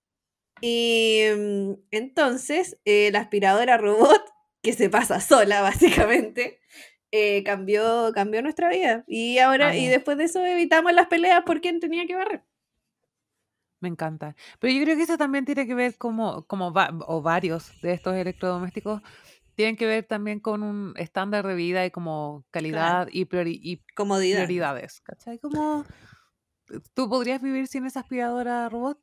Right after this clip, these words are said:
Speaker 2: Sí.
Speaker 1: Sí.
Speaker 2: ¿Pero mejora tu vida? Mucho.
Speaker 1: También,
Speaker 2: Entonces,
Speaker 1: sí.
Speaker 2: al final, ¿se hace necesaria? Sí.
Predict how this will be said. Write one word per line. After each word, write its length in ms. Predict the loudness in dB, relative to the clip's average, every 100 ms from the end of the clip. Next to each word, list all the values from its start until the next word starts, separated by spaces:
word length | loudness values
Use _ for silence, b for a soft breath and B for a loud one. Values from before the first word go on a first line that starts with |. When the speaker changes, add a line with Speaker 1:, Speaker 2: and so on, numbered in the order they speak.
| _
Speaker 2:
Sí. 480 | -20 -12 -12 -10 -16
Speaker 1:
Sí. 220 | -16 -8 -4
Speaker 2:
¿Pero 460 | -2 -2 -4 -8 _
mejora 600 | -6 -6 -4 -2 0 0 0
tu 140 | -2
vida? 360 | -2 -2 -2 -6 _ _ _ _ _ -10
Mucho. 300 | -2 0 0
Speaker 1:
También, 240 | -4 -10 -12 _
Speaker 2:
Entonces, 420 | -12 -6 -6 -6
Speaker 1:
sí. 100 | -10
Speaker 2:
al 120 | -10 -10
final, 360 | -12 -12 -12
¿se 140 | -6 -4
hace 160 | -4
necesaria? 480 | -4 -6 -6 -6 -8 -12
Sí. 360 | -6 -6 -6